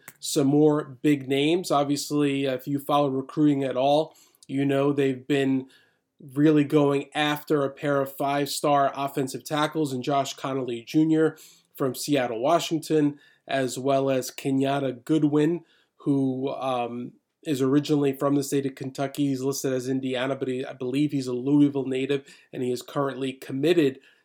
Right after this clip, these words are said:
to Kentucky. But they've added a couple of names in terms of, uh, players they're going after,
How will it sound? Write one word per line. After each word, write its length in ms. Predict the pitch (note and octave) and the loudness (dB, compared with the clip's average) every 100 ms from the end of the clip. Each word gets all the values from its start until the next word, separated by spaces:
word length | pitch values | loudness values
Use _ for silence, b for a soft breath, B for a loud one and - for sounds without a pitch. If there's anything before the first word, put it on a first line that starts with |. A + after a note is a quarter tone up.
| - | -8
to 120 | C#3+ | -6
Kentucky. 800 | C3+ C3 B2 C3 B2 C3 C3+ C3+ b b b b _ | -4 -4 -4 -4 -4 -2 -4 -4 b b b b _
But 100 | D3 | 2
they've 180 | D#3 D#3 | 4 6
added 260 | E3 E3+ | 6 6
a 60 | D#3 | 2
couple 340 | G3 G3 D#3 | 0 0 2
of 60 | D#3 | 4
names 640 | D#3 F#3 F#3 D3+ - - - _ _ _ _ _ _ _ - - | 6 8 8 4 0 -8 -14 _ _ _ _ _ _ _ -16 -2
in 100 | D3 | -2
terms 360 | D3+ E3 D#3 D3 | 2 2 4 4
of, 220 | D3 D3 | 2 2
uh, 160 | C#3+ | 0
players 460 | C3 - E3 D#3 C#3 | 0 2 4 4 4
they're 100 | C#3+ | 2
going 380 | C3+ C#3 B2+ A#2+ | 2 0 0 0
after, 560 | D3+ D#3+ - F#3 F#3 | 2 2 0 0 -2